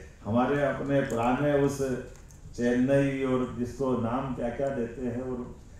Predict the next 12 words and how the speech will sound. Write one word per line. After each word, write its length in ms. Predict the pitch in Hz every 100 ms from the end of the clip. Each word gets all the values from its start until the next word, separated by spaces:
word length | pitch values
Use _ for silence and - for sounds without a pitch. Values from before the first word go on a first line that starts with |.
| -
सबको 380 | 135 127 - 160
संदेश 460 | 143 135 147 147
दिया 360 | 123 110 98 90
है। 240 | 85 - - - -
और 140 | 110
आज 280 | 113 117 135
माननीय 340 | 123 117 131 123
मोदी 280 | 117 120
जी 140 | 135 139
के 100 | 135
माध्यम 480 | 117 113 120 127 123
से 480 | - 156 165 -